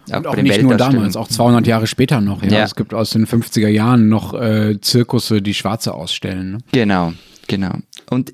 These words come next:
Speaker 1: ich erzähle die Geschichte Solimans auch deshalb, ähm, weil sie halt bis heute diskutiert wird. Also es wird immer wieder darüber gesprochen, wofür ich denn jetzt nun stehe. Für Aufklärung oder für Rassismus oder für beides.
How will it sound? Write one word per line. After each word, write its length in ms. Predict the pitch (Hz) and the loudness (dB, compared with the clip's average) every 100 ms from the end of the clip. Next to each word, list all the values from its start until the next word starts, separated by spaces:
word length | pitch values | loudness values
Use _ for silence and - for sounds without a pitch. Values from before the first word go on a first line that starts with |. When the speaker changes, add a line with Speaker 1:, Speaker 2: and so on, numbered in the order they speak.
| - | -6
Speaker 1:
ich 220 | 165 156 | -4 0
erzähle 560 | 180 - 156 185 196 - | -2 0 0 2 -2 -2
die 140 | 151 | -2
Geschichte 520 | 147 - 180 - 170 - | -2 -2 -4 -2 -4 -2
Solimans 600 | - 151 160 143 - - | -2 0 0 -2 -4 -4
auch 160 | 107 - | -4 -4
deshalb, 640 | - 117 - 147 - - | -4 -2 -2 -4 -4 -6
ähm, 220 | 107 117 - | -2 -2 -2
weil 140 | 127 | -2
sie 100 | 135 | -2
halt 100 | 131 | -4
bis 200 | 127 - | -4 -2
heute 220 | 107 - | -4 -4
diskutiert 580 | - - - - 107 - | -8 -8 -8 -4 -4 -4
wird. 300 | 87 80 - | -6 -6 -6
Also 160 | 107 127 | -4 -2
es 100 | 120 | -2
wird 140 | 135 | -2
immer 240 | - 160 156 | 0 0 2
wieder 180 | 160 | 0
darüber 320 | 156 120 139 135 | 0 -2 -2 -2
gesprochen, 420 | 123 - 123 131 | -2 -4 -2 -2
wofür 240 | 117 143 | -2 0
ich 40 | 143 | 0
denn 120 | 123 | 0
jetzt 200 | 117 - | -2 -2
nun 80 | 113 | -4
stehe. 420 | - 110 98 82 | -2 0 0 -2
Für 240 | - - | -4 -4
Aufklärung 680 | - 113 147 - 131 123 117 | 0 -2 -4 -8 -6 -2 -2
oder 120 | 110 | -4
für 160 | - 107 | -4 -6
Rassismus 500 | 101 - 120 110 101 | -4 -4 -4 -4 -4
oder 140 | 110 | -6
für 140 | 104 - | -6 -8
beides. 580 | - - 120 95 95 | -4 -2 -2 -2 -6